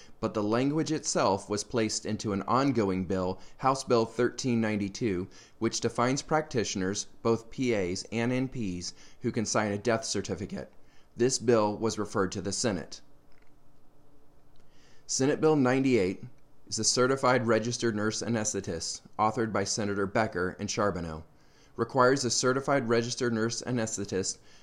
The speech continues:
to administer anesthesia under the direction of a physician or podiatrist during certain surgical procedures. This was a change in the language from,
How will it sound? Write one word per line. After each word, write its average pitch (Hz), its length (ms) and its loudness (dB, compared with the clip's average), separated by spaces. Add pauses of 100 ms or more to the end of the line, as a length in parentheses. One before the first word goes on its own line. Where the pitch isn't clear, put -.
(140)
to 113 200 2
administer 113 640 2
anesthesia 107 720 0
under 107 180 0
the 95 120 -2
direction 104 440 0
of 120 140 0
a 135 40 -6
physician 131 480 -2
or 104 160 -2
podiatrist 113 760 0 (260)
during 110 240 2
certain 120 420 0
surgical 104 460 0
procedures. 104 800 -2 (920)
This 143 220 2
was 180 160 0
a 175 60 2
change 127 340 2
in 127 100 2
the 127 80 4
language 98 480 2
from, 104 520 0